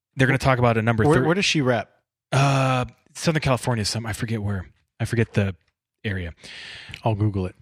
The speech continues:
Speaker 1: Um, this next clip talks about the number thirty-five because I guess through a lot of discussion, they came up with the notion that if, as long as you as a freelance writer write thirty-five pieces or less, you can still be an independent contractor.
Speaker 2: San Diego.
Speaker 1: Okay.
Speaker 2: So it makes sense.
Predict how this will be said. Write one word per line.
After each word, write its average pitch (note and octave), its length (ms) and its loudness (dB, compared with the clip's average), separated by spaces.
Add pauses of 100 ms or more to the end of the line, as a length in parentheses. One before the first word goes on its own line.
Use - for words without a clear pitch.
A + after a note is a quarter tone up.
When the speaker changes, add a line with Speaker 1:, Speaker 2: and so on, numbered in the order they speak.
(140)
Speaker 1:
Um, B2+ 480 2 (280)
this D#3+ 240 2
next E3+ 240 0
clip C#3 260 0
talks C#3+ 220 0
about C#3 140 2
the C3+ 60 -4
number B2+ 180 2
thirty-five C3 580 2
because C#3 260 0
I C3 100 0
guess C#3 380 0
through A#2+ 220 2
a - 20 0
lot A#2 240 0
of A#2+ 260 -2
discussion, G#2 680 -2 (880)
they B2 120 4
came D3 240 2
up C3+ 100 0
with C3 120 2
the B2 60 -2
notion A#2 360 0
that A2+ 120 0
if, G#2+ 140 -2
as A#2 160 -4
long C3 260 2
as C3 120 0
you B2 80 2
as A#2 100 -2
a A2 40 -4
freelance A#2 460 -2
writer A#2+ 340 0
write A#2+ 280 -6
thirty-five B2+ 1000 0
pieces C#3+ 400 -4
or C#3 100 0
less, C3 360 -2
you B2 60 0
can A2 140 -2
still A2 280 0
be G2+ 160 0
an G2 60 -2
independent F#2+ 420 -4
contractor. F2+ 300 -8
Speaker 2:
San B2 180 0
Diego. G2 280 -2 (400)
Speaker 1:
Okay. A2+ 300 -2
Speaker 2:
So - 140 -6
it A2 40 -2
makes G2+ 200 -6
sense. F#2+ 200 -8